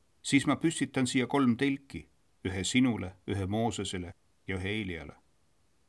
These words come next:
Milleks telgid? Kas taevas sajab või on külm? Siit tuleneb kohe ka järgmine küsimus.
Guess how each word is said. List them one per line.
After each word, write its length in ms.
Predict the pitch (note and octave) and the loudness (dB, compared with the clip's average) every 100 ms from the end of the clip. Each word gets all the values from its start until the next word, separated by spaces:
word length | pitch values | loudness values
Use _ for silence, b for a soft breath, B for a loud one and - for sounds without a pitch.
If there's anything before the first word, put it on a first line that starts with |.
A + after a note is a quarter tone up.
| _ _ _ _ _ _ _ _ _ _ _ | _ _ _ _ _ _ _ _ _ _ _
Milleks 360 | A2 A#2 A#2 - | 0 0 0 -4
telgid? 400 | - G#2+ - - _ _ _ _ _ _ _ _ _ _ _ _ _ _ _ _ _ | -4 -4 -6 -16 _ _ _ _ _ _ _ _ _ _ _ _ _ _ _ _ _
Kas 220 | - G2 - | -6 -4 0
taevas 440 | A#2+ A2 F2 - | 0 0 0 -2
sajab 320 | G#2+ A2 F#2+ - | 0 0 -2 -4
või 100 | E2+ | -8
on 120 | E2 | -8
külm? 380 | - A2+ F#2 F2 - _ _ _ _ _ _ _ _ _ _ _ _ _ _ _ _ _ _ | -2 -2 -2 -8 -18 _ _ _ _ _ _ _ _ _ _ _ _ _ _ _ _ _ _
Siit 260 | - F3+ D#3+ | -4 -2 -2
tuleneb 360 | - D#3+ C#3+ B2 | 0 2 4 2
kohe 300 | - C#3 A2 G#2 _ | -2 -2 -2 -4 _
ka 100 | - | -2
järgmine 420 | A#2+ A#2+ G2 F2+ F2 | 2 2 0 -4 -4
küsimus. 560 | F#2+ - D2+ - - | -6 -6 -8 -12 -18